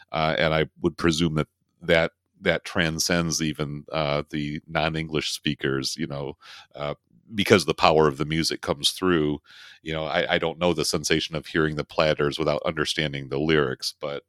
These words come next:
I, I do feel like, you know, even if, if you're watching it, it as a German who doesn't have great English, you, you get the gist of <laughs> what's being sung about there.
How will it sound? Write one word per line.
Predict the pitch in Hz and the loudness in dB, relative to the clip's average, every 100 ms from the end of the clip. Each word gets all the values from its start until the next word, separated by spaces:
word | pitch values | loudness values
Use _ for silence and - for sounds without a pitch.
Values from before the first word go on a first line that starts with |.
| _ _ _ _ _ | _ _ _ _ _
I, | - - | -10 -6
I | 82 | -6
do | 85 78 | -6 -10
feel | - 87 76 | -4 -2 -2
like, | 73 73 - _ _ - 67 - _ | -4 -6 -12 _ _ -18 -18 -18 _
you | 101 | -8
know, | 73 78 | -6 -6
even | 85 82 | -6 -6
if, | - - | -8 -14
if | 67 85 - | -10 -8 -6
you're | 80 | -2
watching | 78 82 - 78 | 0 2 0 -2
it, | 76 - _ | -4 -6 _
it | 98 92 - | -4 -4 -2
as | 78 | -4
a | 80 | -2
German | 78 85 82 80 78 80 _ | 2 2 2 -4 -8 -14 _
who | 73 | -6
doesn't | 80 85 - - | -4 -4 -10 -8
have | 87 80 73 - | -4 -4 -6 -4
great | 82 82 - | -2 -2 -6
English, | 80 78 82 78 - - - - _ | -14 -8 -6 -6 -12 -16 -20 -20 _
you, | 87 95 | -4 -2
you | 87 90 | 0 6
get | 95 - | 6 6
the | |
gist | 80 78 78 - | 0 0 0 -2
of | 73 | -2
<laughs> | - | 2
what's | - - | 2 2
being | 85 71 78 | -6 -6 -6
sung | 78 71 | -8 -8
about | 69 67 - | -8 -10 -8
there. | 69 78 | -8 -8